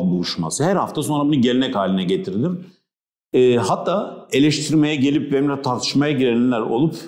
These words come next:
ikna olup fotoğraf çekip gidiyordu çocuklar. Yani bizde biraz şey kültürü yok, tartışma kültürü yok.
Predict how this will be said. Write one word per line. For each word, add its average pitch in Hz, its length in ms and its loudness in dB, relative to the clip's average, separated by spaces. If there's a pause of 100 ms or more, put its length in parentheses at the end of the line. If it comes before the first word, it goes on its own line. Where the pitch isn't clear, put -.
(320)
ikna 147 400 4
olup 120 180 2
fotoğraf 143 400 -4
çekip 156 420 -4
gidiyordu 139 640 2
çocuklar. 87 500 -4
Yani 127 420 0 (280)
bizde 160 680 2
biraz 170 320 0
şey 170 300 2
kültürü 90 420 0
yok, - 320 -8
tartışma 143 540 0
kültürü 78 400 -2
yok. 73 160 -8